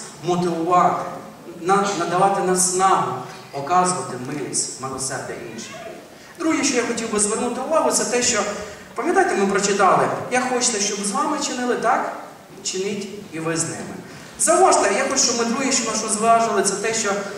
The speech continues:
люди завжди очікують милосердя спочатку для себе. Но милосердя, коли Біблія нам описує, це активна чеснота. Тобто вона не очікує, коли, знаєте, як то кажуть, задіють її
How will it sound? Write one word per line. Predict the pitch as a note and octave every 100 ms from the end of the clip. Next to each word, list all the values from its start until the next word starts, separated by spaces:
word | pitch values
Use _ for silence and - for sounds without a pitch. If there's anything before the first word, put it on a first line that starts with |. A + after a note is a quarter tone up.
| - -
люди | - F#4 G4
завжди | - - - C#4+ -
очікують | G3+ G3+ - A#3+ A3+ F#3
милосердя | G#3+ G#3+ - C4 C4 G3+
спочатку | G#3 G#3 G#3 A3+ A3+
для | F#3+ G3 G#3
себе. | - A3 G3 - - - - C#5+ C5 B4 A#4 - - - - - - -
Но | G#3+ A#3
милосердя, | C4+ C#4 - G#4 D4 -
коли | B3
Біблія | B3 B3 - A#3+
нам | A#3 A#3 A3
описує, | G#3+ F4+ - G3 F3+ F3+ F3+ - -
це | - G#3+ D#3 - - -
активна | D#3+ F#3 - - A3+ B3 G3+ F#3+ - - -
чеснота. | F#4 - F#4 F#4 E3+ - - - - - - - - - - - - - -
Тобто | A#3+ A#3+
вона | A3+ C4 C#4+
не | C#4+ C#4
очікує, | C#4 - E4 F4 A3+ G#3
коли, | G#3 A#3+ B3+ B3 - - - -
знаєте, | G3+ G#3+
як | G3+ -
то |
кажуть, | G3 G3 -
задіють | - G#3+ - B3+ - E3 -
її | A#2+ A#2+ G#2